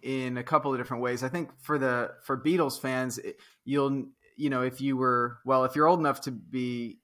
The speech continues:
remembering when the song came out, that's a different story. You, you remember it especially well then. But even, even look, listening back, it's, it's a very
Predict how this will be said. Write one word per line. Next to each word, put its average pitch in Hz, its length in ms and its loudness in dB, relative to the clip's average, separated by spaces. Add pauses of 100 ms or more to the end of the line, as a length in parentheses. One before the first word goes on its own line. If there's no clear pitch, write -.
remembering 127 500 -2
when 120 180 -4
the 113 80 -6
song 117 240 -2
came 117 200 -6
out, 113 200 0
that's 117 140 -4
a 110 40 -10
different 110 240 -12
story. 127 320 0
You, 107 100 -8 (100)
you 123 160 -6
remember 120 280 -2
it 104 40 -4
especially 139 500 -2
well 110 200 0
then. 110 200 -4
But 120 160 -4 (240)
even, 185 440 -2
even 180 280 0
look, 160 240 0
listening 143 380 -4
back, 135 400 2 (380)
it's, 156 240 -4
it's 170 160 -2
a 170 40 0
very 202 200 4